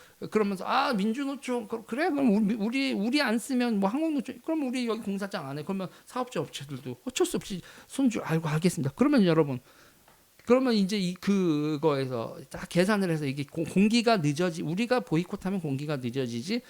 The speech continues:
공사는 해야 될 거 아니야? 이익을 우리한테 최대한 내놔. 야, 협상력을 확보하는 겁니다. 이런 식이에요. <laughs> 경기동부가 이런 식이야, 지금. 그러니까 투쟁을 통해 통제력을 확보하고 이익을 배분해. 그리고 자-,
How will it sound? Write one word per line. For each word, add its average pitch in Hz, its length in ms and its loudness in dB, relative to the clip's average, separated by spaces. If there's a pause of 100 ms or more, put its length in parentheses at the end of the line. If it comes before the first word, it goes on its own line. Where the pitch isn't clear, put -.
(140)
공사는 226 360 0
해야 233 120 0
될 202 160 -4
거 190 80 -2
아니야? 208 160 0
이익을 180 400 0
우리한테 131 340 -4
최대한 170 440 -4
내놔. 101 220 -8 (340)
야, 90 280 -12 (220)
협상력을 196 580 0
확보하는 127 380 -4
겁니다. - 320 -14 (140)
이런 262 260 0
식이에요. - 420 -10
<laughs> - 480 -6
경기동부가 180 540 4
이런 135 280 0
식이야, 120 220 2
지금. 117 800 -2 (500)
그러니까 220 500 4 (280)
투쟁을 320 480 0
통해 190 640 0 (160)
통제력을 285 580 2
확보하고 143 520 2
이익을 185 480 4
배분해. 120 520 -4 (460)
그리고 196 220 4
자-, - 260 -2